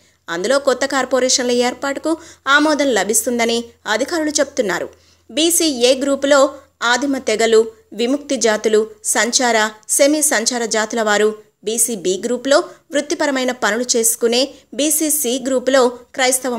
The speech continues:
మతంలోకి మారిన వారు, బీసీ డి గ్రూపులో ఇతర బీసీ కులాల వారు,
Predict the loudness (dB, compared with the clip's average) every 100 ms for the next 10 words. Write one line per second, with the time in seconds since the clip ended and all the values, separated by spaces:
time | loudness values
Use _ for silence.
0 | -4 -4 -6 -6 -4 -4 -2 -2 0 2
1 | 2 2 -4 _ -6 -2 0 -2 0 0
2 | 0 -2 -4 0 0 0 -10 -8 -4 0
3 | 0 0 -2 -2 -2 0 2 2 0 0
4 | 2